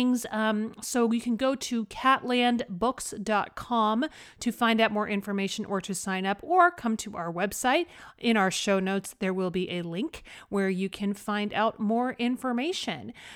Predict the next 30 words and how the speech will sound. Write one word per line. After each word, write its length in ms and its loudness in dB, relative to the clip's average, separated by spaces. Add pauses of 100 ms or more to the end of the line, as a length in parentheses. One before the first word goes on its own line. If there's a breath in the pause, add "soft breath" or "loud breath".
(120)
So, 500 4
um, 240 6
as 320 4
you 140 6
know, 280 6
Kanani 440 4
has 240 4
released 520 2 (120)
two 360 2
new 360 2
spell 480 2
kits, 480 -4 (260 loud breath)
one 280 4
for 220 -2
luck 420 0
and 220 0
one 200 0
for 320 -4 (280 loud breath)
Ostara. 1000 4
So, 480 4
um, 300 0
a 60 -6
lot 160 2
of 40 -12
people 220 -2
are 60 0
getting 260 -2
both 380 2
of 160 -2
them. 320 0